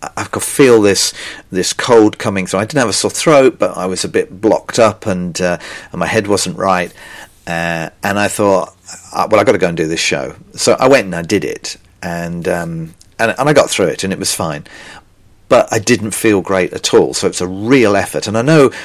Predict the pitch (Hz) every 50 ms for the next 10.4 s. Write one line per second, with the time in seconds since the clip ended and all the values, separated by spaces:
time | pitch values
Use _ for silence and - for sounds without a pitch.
0 | - - - _ - - - - 107 104 104 101 92 - 117 120 127 135 110 -
1 | - - 95 - - - 85 82 78 101 - - 98 101 104 - 107 101 - -
2 | 143 117 - - - - - - - 113 101 92 90 90 95 107 107 - 95 87
3 | - - 90 - - 101 90 82 82 85 - 127 104 80 64 - - - - -
4 | - 143 147 - - 101 92 107 95 - - - - 95 90 85 80 - - 92
5 | - - 135 120 113 110 104 95 - - 104 98 90 - - - 92 92 92 82
6 | - - - - - - _ - 233 208 165 127 123 - - - - - - 147
7 | 113 87 78 71 - - - - - 92 87 - - 107 98 101 - 120 107 101
8 | 90 85 - - 113 107 104 101 98 98 87 - 95 95 92 92 - - 123 110
9 | 107 107 98 95 95 92 - - 101 92 - - - - 101 90 - 98 90 87
10 | - - - 98 95 92 90 92